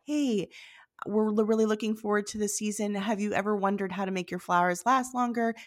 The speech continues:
Check out this free P D F." So that's my goal this winter, is to create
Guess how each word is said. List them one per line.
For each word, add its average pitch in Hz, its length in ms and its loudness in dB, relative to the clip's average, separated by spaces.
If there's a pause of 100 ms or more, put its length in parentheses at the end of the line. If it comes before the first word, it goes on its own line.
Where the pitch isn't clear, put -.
Check 254 220 0
out 208 220 4
this 190 200 -2 (120)
free 190 180 2
P 185 180 -6
D 175 140 0
F." 147 180 -2
So 165 380 4 (400)
that's 214 260 8
my 214 200 6
goal 185 220 6
this 180 200 0
winter, 185 260 2
is 165 120 4
to 160 120 -2
create 165 480 2